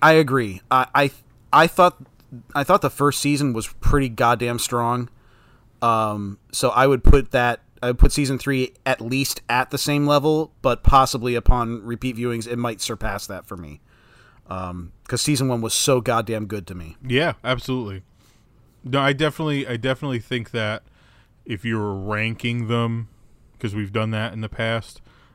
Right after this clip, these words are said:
Speaker 2: uh, season three is probably at the top. Season one's a very close second, and season two's in third, where it should
Speaker 1: Yes.
Speaker 2: be.
Speaker 1: Yes. Yes, agreed.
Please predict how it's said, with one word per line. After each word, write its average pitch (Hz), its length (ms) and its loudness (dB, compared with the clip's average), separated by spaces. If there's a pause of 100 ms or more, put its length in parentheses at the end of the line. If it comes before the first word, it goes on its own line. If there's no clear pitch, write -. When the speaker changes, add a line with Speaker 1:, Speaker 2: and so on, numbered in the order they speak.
(180)
Speaker 2:
uh, 98 280 -4
season 120 380 -4
three 123 220 -4
is 101 80 -10
probably 113 600 -4
at 104 100 -8
the 101 100 -12
top. 107 360 -6 (440)
Season 123 340 -4
one's 117 220 -2
a 101 40 -6
very 127 380 2
close 127 320 -4
second, 120 440 -4 (380)
and 240 180 -4
season 269 340 -4
two's 277 440 -6
in 262 200 -4
third, 165 420 -2 (640)
where 165 120 -2
it 160 80 -6
should 202 240 0
Speaker 1:
Yes. - 0 -
Speaker 2:
be. 107 240 -4 (560)
Speaker 1:
Yes. - 360 -4 (440)
Yes, 120 140 -8
agreed. 107 340 -8